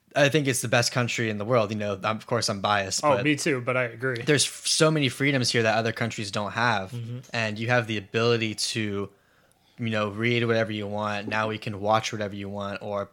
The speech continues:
Speaker 1: you know, play whatever game you want.
Speaker 2: Oh, yeah.
Speaker 1: Um,
Speaker 2: It's really endless what you can do.
Speaker 1: Yeah. And there's so, of,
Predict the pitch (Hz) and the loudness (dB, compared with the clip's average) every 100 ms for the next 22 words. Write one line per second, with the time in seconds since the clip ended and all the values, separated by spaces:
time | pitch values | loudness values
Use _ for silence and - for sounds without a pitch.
0 | - 117 101 - 147 127 113 101 113 127 | -6 -4 -4 -2 2 2 2 -2 -2 -2
1 | 123 95 95 98 - _ - - 151 123 | -2 -4 -6 -8 -8 _ -12 -2 0 0
2 | 120 120 113 110 107 - 143 170 180 143 | 0 4 4 2 -4 -6 -2 4 6 6
3 | 139 131 120 143 135 123 123 123 120 120 | 4 0 -4 -2 -4 -4 -4 -4 -4 0
4 | 110 98 - _ _ 147 143 147 - - | 0 0 -6 _ _ -2 0 2 4 8
5 | 185 196 160 143 | 8 8 2 0